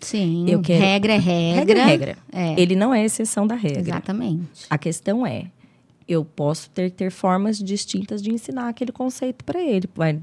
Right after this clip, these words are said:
Speaker 2: às vezes, o aprendizado dele não vai ser no tempo do outro, na velocidade ou daquela forma.
Speaker 1: Uhum.
Speaker 2: E aí eu preciso oportunizar isso pra ele. Não é poupar, é
Speaker 1: É.
Speaker 2: oportunizar,
Speaker 1: Isso.
Speaker 2: né? E, então,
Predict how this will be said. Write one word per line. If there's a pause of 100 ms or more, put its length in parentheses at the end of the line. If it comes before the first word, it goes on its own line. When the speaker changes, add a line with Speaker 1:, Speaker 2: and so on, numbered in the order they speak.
Speaker 2:
às
vezes,
o
aprendizado
dele
não
vai
ser
no
tempo
do
outro,
na
velocidade
ou
daquela
forma. (240)
Speaker 1:
Uhum.
Speaker 2:
E
aí
eu
preciso (800)
oportunizar
isso
pra
ele.
Não
é
poupar, (340)
é
Speaker 1:
É.
Speaker 2:
oportunizar,
Speaker 1:
Isso.
Speaker 2:
né? (420)
E,
então,